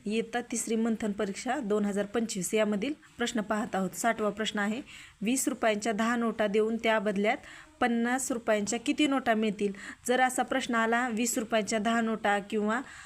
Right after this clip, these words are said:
अ, शंभर रुपयाच्या पाच नोटा, तर अशा आला का ह्यांच्यामध्ये काय गुणाकाराची क्रिया करायची असते? म्हणजे काय येईल?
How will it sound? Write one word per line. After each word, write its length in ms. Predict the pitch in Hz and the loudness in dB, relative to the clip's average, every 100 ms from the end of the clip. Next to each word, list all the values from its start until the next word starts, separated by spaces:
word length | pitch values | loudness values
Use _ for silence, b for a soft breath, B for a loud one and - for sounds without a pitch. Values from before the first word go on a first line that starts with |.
| B | B
अ, 220 | 196 202 196 | 0 2 2
शंभर 320 | 269 240 233 | 2 4 2
रुपयाच्या 400 | 220 220 208 220 | 4 2 2 0
पाच 320 | 208 233 233 | 2 2 2
नोटा, 360 | 214 208 202 196 | 0 2 2 0
तर 140 | 202 | 2
अशा 280 | 214 226 254 | 0 2 2
आला 460 | 247 - 240 254 240 | 4 4 2 2 2
का 140 | 254 | 0
ह्यांच्यामध्ये 500 | 240 233 226 220 226 | 0 0 0 0 0
काय 280 | 233 240 226 - - | 2 2 2 -4 -6
गुणाकाराची 560 | 214 240 233 220 214 294 | -2 0 2 0 0 0
क्रिया 260 | 302 254 196 | 2 2 2
करायची 320 | 196 185 190 | 0 0 -2
असते? 200 | 185 196 | -4 -2
म्हणजे 220 | 208 208 | 0 0
काय 220 | 214 226 | 2 2
येईल? 140 | 233 | 2